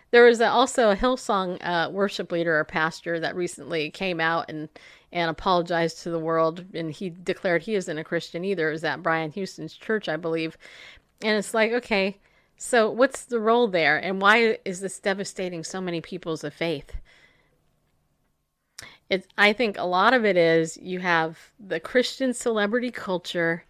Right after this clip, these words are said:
Just because somebody writes a nice song, all of a sudden they're up there, and they're, like, supposedly the epitome of spiritual maturity.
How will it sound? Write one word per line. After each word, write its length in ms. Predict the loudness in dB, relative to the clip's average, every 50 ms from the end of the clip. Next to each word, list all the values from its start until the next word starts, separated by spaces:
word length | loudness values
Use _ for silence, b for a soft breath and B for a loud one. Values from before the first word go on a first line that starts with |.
| b b b b b b -8
Just 200 | -6 -6 -6 -8
because 260 | -8 -8 -8 -8 -10
somebody 240 | -8 -4 -2 0 0
writes 280 | 2 0 0 -2 -2 -6
a 40 | -6
nice 320 | -4 -2 -2 -2 -4 -6
song, 640 | -8 -8 -4 -2 -2 -2 -2 -4 -4 -4 -4 -6 -4
all 160 | -2 -2 -2
of 60 | -2 -4
a 20 |
sudden 420 | -8 -10 -4 -2 -2 0 0 -2 -4
they're 140 | -2 -2 -2
up 220 | -2 -4 _ _
there, 460 | -4 -2 0 0 0 0 0 -2 -4 b b b b b b b b b
and 300 | -4 -2 -2 -2 0 2
they're, 180 | 4 4 4 4
like, 380 | 2 0 0 0 -4 -8 -14
supposedly 640 | -14 -12 -6 -2 0 0 0 -2 -4 -6 -4 -2 -2
the 180 | 0 0 0 -2
epitome 460 | -2 -2 -4 -2 -2 -2 -2 -2 -2
of 80 | -4 -4
spiritual 440 | -6 -6 -2 -2 -2 -2 -2 -6 -6
maturity. 580 | -6 -6 -2 0 0 2 2 0 -2 -2 -8